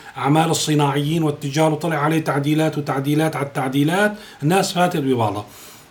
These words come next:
آه، من يومين ثلاثة طلع قرار من وزارة التجارة والاقتصاد، هذا يلي بدنا نحكي فيه. الحقيقة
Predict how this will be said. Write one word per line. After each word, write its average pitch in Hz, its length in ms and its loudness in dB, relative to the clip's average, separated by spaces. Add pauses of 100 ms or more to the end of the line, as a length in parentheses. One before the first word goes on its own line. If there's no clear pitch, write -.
(280)
آه، 139 200 2
من 226 320 8 (300)
يومين 196 420 6
ثلاثة 208 400 4
طلع 180 260 0
قرار 175 520 4
من 160 160 0
وزارة 156 400 0
التجارة 147 460 0
والاقتصاد، 135 640 -2
هذا 139 360 0 (320)
يلي 139 260 4
بدنا 127 160 -4
نحكي 139 280 -4
فيه. 156 180 -4
الحقيقة 202 680 2